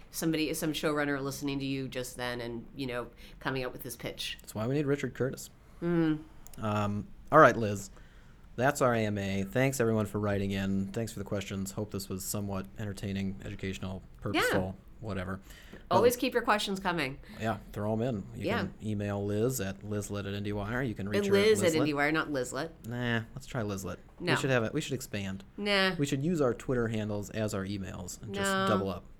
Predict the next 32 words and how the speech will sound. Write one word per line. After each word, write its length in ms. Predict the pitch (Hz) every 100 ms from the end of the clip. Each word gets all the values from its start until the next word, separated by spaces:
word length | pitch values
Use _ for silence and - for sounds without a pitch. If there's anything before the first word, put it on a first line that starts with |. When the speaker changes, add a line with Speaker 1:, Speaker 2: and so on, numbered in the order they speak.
| -
Speaker 1:
No, 500 | 196 196 190 190 196
I 80 | 202
think 140 | 202
that's 140 | 190 175
a 20 |
bad 160 | 104 98
idea. 260 | 101 113 135 120
Speaker 2:
All 60 |
right, 80 | 107
Speaker 1:
It's 80 | 95 220
more 140 | 311
Speaker 2:
fine. 100 | 269
Speaker 1:
letters. 380 | 208 170 113 -
It's 120 | -
more 120 | 349
letters. 500 | 359 320 233 131 - -
Speaker 2:
Have 160 | 131
it 80 | 139
your 120 | 98
way. 140 | 95 95
Speaker 1:
Ben 240 | 208 233
at, 260 | 254 254 208
Ben 200 | 214 233
at 180 | 220 -
indiewire 400 | 185 170 165 156
dot 200 | 151 143
com 280 | 151 143
will 100 | 139 127
also 200 | 131 -
find 240 | 92 95
Ben. 280 | 95 - -
Speaker 2:
Yeah, 240 | 143 123